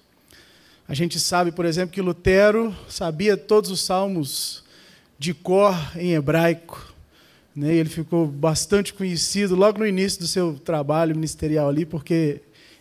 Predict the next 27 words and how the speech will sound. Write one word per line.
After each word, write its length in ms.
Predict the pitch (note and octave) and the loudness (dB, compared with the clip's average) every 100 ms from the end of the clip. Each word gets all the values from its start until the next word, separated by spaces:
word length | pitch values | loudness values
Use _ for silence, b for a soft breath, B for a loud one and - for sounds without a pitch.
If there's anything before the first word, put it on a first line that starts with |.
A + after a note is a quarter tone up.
| - | -6
ele 240 | D3+ D#3 | -4 -2
se 420 | C3+ - F3 E3+ - _ - | -4 -4 -6 -8 -14 _ 0
debruçava 680 | F3 E3+ D#3 - D#3 E3 D#3 | 0 2 -4 -2 -2 0 -2
em 40 | |
cima 260 | C#3 E3 D3+ | -4 -6 -6
dos 140 | C#3 | -6
salmos 600 | - E3 F3 F3+ F3 - | -2 0 0 -4 -6 -8
e 60 | E3+ | -6
usava-os 840 | D3+ D#3 E3+ E3 D#3 D3 - - B B B B B | -4 0 2 2 -2 -4 -8 -12 B B B B B
nos 140 | E3 D3+ | -8 -4
seus 380 | E3+ E3 C#3+ - | 0 2 0 -4
devocionais. 1080 | D#3+ D3+ D3+ E3 D3 B2+ G2 G2 - - - | -4 -2 -2 -2 -2 -4 -8 -10 -8 -8 -10
E 180 | F#3+ G#3+ | -4 4
é 60 | A#3 | 4
o 80 | A#3 | 4
que 160 | B3+ | -2
nós 240 | A#3 A3+ A3 | 0 0 0
recomendamos 760 | A3+ B3 C4 B3+ F#3 A3 G#3 | 0 2 2 2 2 0 0
aqui 200 | F3+ F#3 | -4 -4
na 100 | F3 | -2
igreja 340 | D#3 D3+ E3 D#3 | 0 0 0 -2
sempre, 520 | - G3 A3+ A#3 - b b b b b b | -4 -4 -4 -8 -20 b b b b b b
né? 180 | D#3 F3+ | -4 -2
Volta 360 | E3 F#3+ G3+ | 4 4 4
e 60 | G3 | 0
meia 480 | E3+ F#3 G#3 G#3+ F#3+ | 4 4 4 2 -6
nós 600 | E3+ E3+ F3 E3+ - - | -6 -4 -2 -2 -4 -6